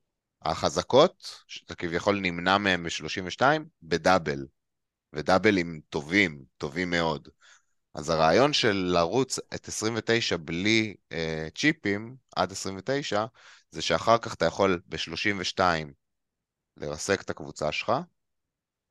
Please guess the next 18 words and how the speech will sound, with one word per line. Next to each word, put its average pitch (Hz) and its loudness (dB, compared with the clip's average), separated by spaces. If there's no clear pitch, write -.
לצאת 95 0
משם 85 0
בווילד 78 4
קארד 71 -4
בשלושים 73 -8
ושלוש, 80 -4
ובנץ' 80 0
בוסט, 95 -6
של-, 73 -6
שבספסל 73 0
שלך - 0
זה 78 -2
שחקנים 82 -4
של 82 2
ארסנל 87 2
וניוקאסל 78 -4
עם 76 -6
דאבל, 92 6